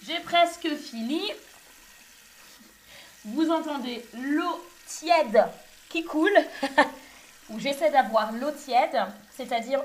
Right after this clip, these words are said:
une eau qui est, euh, ni chaude et ni froide, ou entre deux. On va voir si j'y suis arrivée. Ah, j'ai encore un peu de, de produit, donc je vais rincer avec un gant. Et je regarde un petit peu.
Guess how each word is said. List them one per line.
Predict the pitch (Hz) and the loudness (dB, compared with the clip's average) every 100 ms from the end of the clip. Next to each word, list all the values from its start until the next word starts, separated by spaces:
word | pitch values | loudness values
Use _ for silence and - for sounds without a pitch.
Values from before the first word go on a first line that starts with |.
| 277 | -4
une | 302 294 | -6 -4
eau | 277 311 320 | -2 0 -2
qui | - 254 254 247 | -8 -8 -6 -6
est, | 233 - - - - | -8 -18 -20 -20 -10
euh, | 175 190 220 | -2 -2 -2
ni | 302 370 - - - - - - - - - | -4 -6 -12 -20 -20 -20 -20 -20 -20 -20 -20
chaude | - 320 320 277 | -8 -4 -4 -4
et | |
ni | 254 311 | -4 -6
froide, | - - - 262 349 233 - - | -8 -10 -4 -2 0 -2 -6 -14
ou | - | -8
entre | 311 339 285 | -8 -8 -12
deux. | 226 247 392 - - - - - - - - - | -10 -10 -12 -16 -20 -20 -20 -20 -20 -20 -20 -16
On | 285 | 0
va | 294 | 2
voir | 277 277 277 | 4 2 2
si | 311 285 | -4 -12
j'y | 285 | -10
suis | 285 | -2
arrivée. | 247 233 247 - | -2 -2 -8 -6
Ah, | 240 - 214 | -6 -6 -6
j'ai | |
encore | 226 220 294 | -6 -6 -6
un | 262 | -8
peu | - 254 | -10 -12
de, | 220 214 214 | -10 -10 -10
de | 214 | -10
produit, | 208 220 196 247 - - _ _ - | -10 -12 -10 -8 -8 -10 _ _ -14
donc | 202 | -12
je | 202 | -6
vais | 208 208 | -4 -4
rincer | 226 285 277 302 294 285 - | -4 -8 -10 -8 -8 -8 -6
avec | 233 240 240 233 - - | -6 -4 -6 -8 -16 -12
un | 208 | -12
gant. | 202 214 311 - - _ _ _ _ _ _ _ _ _ _ _ _ 202 | -6 -2 -2 -4 -16 _ _ _ _ _ _ _ _ _ _ _ _ -10
Et | 190 | -6
je | 254 | -4
regarde | 269 247 240 226 - | -2 0 -2 -2 -6
un | 277 | -6
petit | 285 240 | -6 -18
peu. | 208 233 254 | -12 -6 -4